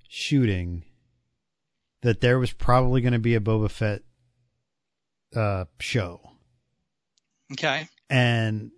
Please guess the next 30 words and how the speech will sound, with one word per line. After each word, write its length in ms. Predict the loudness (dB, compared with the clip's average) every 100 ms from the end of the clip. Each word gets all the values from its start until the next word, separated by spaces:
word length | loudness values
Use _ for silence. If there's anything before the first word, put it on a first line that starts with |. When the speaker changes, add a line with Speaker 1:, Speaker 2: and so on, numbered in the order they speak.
| -8
Speaker 1:
knowing 640 | 2 6 6 6 4 4 4
that 360 | 4 2 0 -4
this 280 | 0 0 2
was 140 | 2
a 60 | 2
set 260 | 0 0
they'd 160 | 0 0
probably 520 | 2 2 0 0 0
need 600 | -2 0 2 2 2 0
for 640 | -6 -4 -2 0 0 -2 -6 _ _
his 580 | 0 2 4 4 0 0
miniseries, 720 | 2 2 2 0 -4 -6 -6 -10 -12 -16 _ _ _ _
Speaker 2:
Mm-hmm. 260 | -8 -4 -4 -6 _ _ -2
Speaker 1:
I 160 | 2 2
think 380 | 2 0 0 0
that 340 | 0 0 -2
it 140 | -2
was 280 | 0 0 0
one 160 | 0 -2
of 60 |
those 240 | 0 -2 -2
things 240 | -2 -2
of, 160 | -2 -2
like, 220 | -4 -4
"Okay, 280 | -6 -2 -2
well, 200 | -2 -2
we're 140 | -2
gonna 180 | -2 -2
put 240 | -2 -4
this, 440 | -2 -4 -4 -8